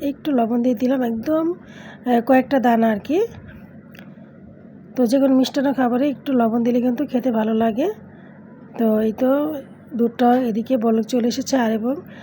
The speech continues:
জাল করা প্রায় হয়ে গিয়েছে। তো, তো আমি একটি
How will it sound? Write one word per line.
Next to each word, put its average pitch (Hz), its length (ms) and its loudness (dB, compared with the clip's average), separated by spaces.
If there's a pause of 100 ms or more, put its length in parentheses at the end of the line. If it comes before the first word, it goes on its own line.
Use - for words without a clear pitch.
(260)
জাল 233 220 6
করা 240 180 2
প্রায় 254 220 2
হয়ে 226 200 4
গিয়েছে। 240 400 -2
তো, 226 120 -2 (760)
তো 294 140 2
আমি 269 260 8 (120)
একটি 285 280 -2